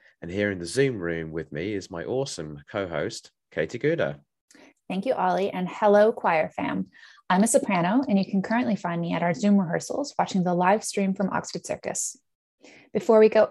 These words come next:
Speaker 2: any further, I just wanted to say a huge thank you to our awesome social and production angel, Maxine, who got us started with the Wemek Talks last year, and an even bigger thank you for trusting us with the next part of the journey.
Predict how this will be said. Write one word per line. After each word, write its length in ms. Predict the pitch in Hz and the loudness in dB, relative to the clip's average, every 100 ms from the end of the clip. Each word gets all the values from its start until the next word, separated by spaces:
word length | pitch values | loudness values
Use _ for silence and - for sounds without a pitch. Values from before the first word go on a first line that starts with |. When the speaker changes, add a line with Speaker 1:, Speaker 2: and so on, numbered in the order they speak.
| - | 4
Speaker 2:
any 220 | 233 233 | 6 6
further, 560 | 220 180 170 170 180 - | 6 2 2 2 0 2
I 100 | 202 | 2
just 180 | 220 208 | 2 0
wanted 180 | 190 185 | -4 -4
to 60 | |
say 280 | 190 190 180 | -4 -2 -2
a 40 | 190 | -2
huge 460 | - - 214 208 | -4 2 2 2
thank 240 | 196 175 180 | -2 -6 -6
you 80 | |
to 140 | 170 175 | -4 -2
our 200 | 175 - | -2 0
awesome 320 | 185 - 190 | 0 0 -6
social 380 | - 190 - 185 | -2 -4 -2 -4
and 100 | 180 | -2
production 380 | 175 175 - 175 | -4 -6 -4 -4
angel, 280 | 170 165 | -4 -4
Maxine, 520 | 170 180 - 175 165 151 | -2 -4 -6 -8 -6 -6
who 80 | |
got 160 | 175 175 | 0 2
us 160 | 170 - | 2 2
started 340 | 208 208 202 | 4 4 4
with 120 | 185 | -2
the 100 | 185 | -4
Wemek 300 | 180 175 - | -2 -2 -4
Talks 340 | - 185 - - | -4 -4 -4 -2
last 320 | 165 165 - | -2 -2 -6
year, 300 | 156 156 151 - - _ _ | -2 -2 -2 -16 -20 _ _
and 320 | 196 170 165 | 2 2 0
an 140 | - 185 | 0 0
even 260 | 180 185 | 4 4
bigger 240 | 185 190 196 | 4 2 2
thank 360 | - 165 165 | -2 -4 0
you 140 | 175 180 | -2 0
for 140 | 196 | -4
trusting 480 | - 208 202 185 180 | 0 0 0 -4 -4
us 180 | 185 - | -4 -4
with 120 | 180 | -4
the 80 | 175 | -2
next 200 | - - | -4 -4
part 200 | 180 175 | -2 -2
of 40 | |
the 80 | 175 | -2
journey. 380 | - - - | -4 -4 -4